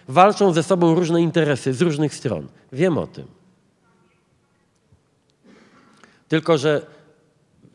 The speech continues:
prawie każde nowe prawo powstaje wskutek jakiejś energii, synergii, czasami konfliktu na skrzyżowaniu różnych interesów publicznych, biznesowych, et cetera. To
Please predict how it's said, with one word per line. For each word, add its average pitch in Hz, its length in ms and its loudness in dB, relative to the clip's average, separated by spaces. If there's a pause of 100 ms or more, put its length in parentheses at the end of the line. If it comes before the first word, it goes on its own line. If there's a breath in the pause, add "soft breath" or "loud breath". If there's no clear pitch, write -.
(600)
prawie 170 320 -2
każde 180 460 -2
nowe 131 240 -2
prawo 110 360 -6
powstaje 170 440 -4
wskutek 175 560 -8 (440 soft breath)
jakiejś 143 340 -6 (300)
energii, 170 520 -2
synergii, 165 560 -2
czasami 160 380 -4
konfliktu 170 680 -4 (300 loud breath)
na 175 120 0
skrzyżowaniu 196 560 -2
różnych 202 280 -2
interesów 190 520 -6
publicznych, 160 600 -4
biznesowych, 156 540 -6
et 160 100 -10
cetera. 190 440 -6
To 139 180 -6